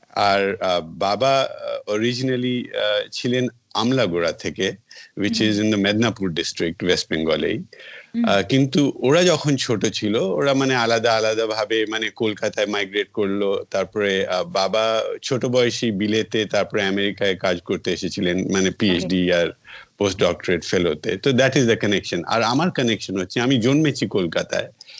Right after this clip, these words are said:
Speaker 2: ওকে।
Speaker 1: কিন্তু যখন কিছু, কি-, যখন কিছু মাসেরই বয়স ছিল, তখন, আহ, দিল্লিতে এসে গেছিলাম।
Speaker 2: ওকে। তো, আহ, আপনার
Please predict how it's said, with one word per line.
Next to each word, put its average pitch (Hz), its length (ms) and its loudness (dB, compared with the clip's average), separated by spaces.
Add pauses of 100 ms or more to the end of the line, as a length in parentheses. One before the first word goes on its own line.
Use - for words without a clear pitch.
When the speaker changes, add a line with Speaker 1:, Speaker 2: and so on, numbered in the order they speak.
(200)
Speaker 2:
ওকে। 294 120 -2
Speaker 1:
কিন্তু 143 220 4
যখন 131 280 4
কিছু, 127 280 0 (100)
কি-, 127 120 -2
যখন 117 320 2
কিছু 127 260 0
মাসেরই 123 460 2
বয়স 110 360 2
ছিল, 107 200 0
তখন, 98 600 0
আহ, 90 280 -2 (200)
দিল্লিতে 92 400 0
এসে - 160 -4
গেছিলাম। - 420 -8 (920)
Speaker 2:
ওকে। 202 340 -6 (800)
তো, 294 220 2
আহ, 220 420 2
আপনার 285 280 2